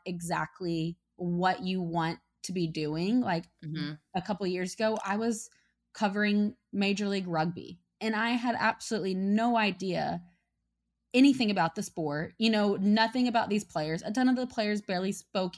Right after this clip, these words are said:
Speaker 1: English. And I said, "Yes." I was like, "Absolutely. I know rugby. I'll figure it out. I'll,
Speaker 2: Mm-hmm.
Speaker 1: I'll do sideline for it," you know, but I was just willing to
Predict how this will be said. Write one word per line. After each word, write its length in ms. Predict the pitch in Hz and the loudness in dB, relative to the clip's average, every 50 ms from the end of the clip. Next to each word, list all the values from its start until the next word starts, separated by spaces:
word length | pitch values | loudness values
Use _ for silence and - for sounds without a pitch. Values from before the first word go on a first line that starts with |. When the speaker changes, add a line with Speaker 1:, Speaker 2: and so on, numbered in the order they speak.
| - - | -6 -4
Speaker 1:
English. 580 | 175 190 185 175 160 147 165 202 - - - _ - - - - - _ - | -2 -2 -2 0 -2 -2 -2 -4 -6 -8 -10 _ -20 -20 -20 -20 -20 _ -4
And 480 | - 208 208 202 202 196 196 208 202 - _ - | -2 0 0 2 2 2 2 2 2 0 _ 0
I 200 | 185 202 202 202 | 2 2 2 2
said, 240 | - - 214 202 208 | 0 0 -2 0 0
"Yes." 260 | 247 254 208 170 - | 2 2 2 0 0
I 40 | 208 | -2
was 80 | 196 214 | -2 -2
like, 100 | 214 - - | -2 0 2
"Absolutely. 560 | 220 226 - - 247 208 196 175 170 175 - _ - | 0 2 2 0 0 0 2 0 -2 -4 -4 _ 2
I 100 | 202 208 | 2 4
know 160 | 220 226 220 | 4 2 2
rugby. 380 | 208 202 202 180 208 214 214 | 2 2 2 2 2 0 2
I'll 180 | - - 196 208 | 2 2 0 0
figure 260 | - 240 220 214 220 | 0 -2 -2 0 0
it 80 | 214 202 | 2 2
out. 220 | 196 190 196 - - _ - | 2 2 2 0 -2 _ 0
I'll, 220 | 190 190 196 196 185 | 2 2 2 0 -2
Speaker 2:
Mm-hmm. 120 | 185 185 185 185 185 | -4 -8 -6 -4 -2
Speaker 1:
I'll 160 | 185 190 190 | -2 -2 -2
do 80 | 190 180 | -4 -6
sideline 440 | - - 185 170 165 165 160 160 - | -2 0 2 2 2 0 -4 -8 -8
for 180 | - 156 147 | -8 -8 -10
it," 80 | - - _ _ - | -10 -12 _ _ -2
you 100 | 214 220 | 0 0
know, 180 | 220 214 208 - _ _ - | 2 0 -2 -4 _ _ 2
but 220 | 233 220 175 - - - | 4 4 4 2 0 0
I 240 | 202 202 208 214 220 | 2 2 2 4 2
was 240 | 233 226 220 214 - | 2 2 0 -2 -2
just 460 | 220 214 208 202 - - - - _ _ _ _ | -2 -2 -2 -2 -4 -6 -10 -12 _ _ _ _
willing 640 | - - 190 175 180 208 196 190 196 208 214 233 226 | -14 -10 -6 -2 0 2 2 2 2 2 0 0 -2
to 200 | - 226 190 | -4 -6 -6